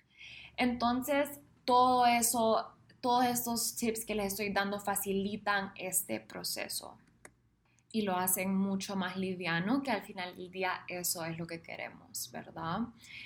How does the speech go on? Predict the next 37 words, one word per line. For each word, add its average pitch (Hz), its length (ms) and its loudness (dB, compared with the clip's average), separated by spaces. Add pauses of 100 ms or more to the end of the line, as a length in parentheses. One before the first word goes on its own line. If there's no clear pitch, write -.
(100)
Que 220 100 -2
a 214 60 2
la 196 160 0
hora 190 220 4
de 196 80 2
tomar 202 600 0
cada 196 260 4
decisión 185 920 -2 (420)
podamos 208 320 0
hacerlo 220 580 0
de 208 140 2
una 190 240 0
manera 185 920 0
que 196 100 -10
se, 190 160 -4 (320)
que 202 120 -4
no 196 240 2
se 202 120 -4
sienta 196 380 -4
difícil, 185 720 -6
que 190 100 -6
no 185 100 -8
se 185 120 -6
sienta 190 420 -6
trabada. 180 800 6
Queremos 185 420 -4
que 196 260 0 (280)
estos 220 360 0
hábitos 220 380 -2
se 220 80 -4
puedan 226 460 0
convertir 202 420 -4
en 190 100 0
automáticos, 190 880 0
que 190 120 -4
se 190 120 -4
puedan 214 600 0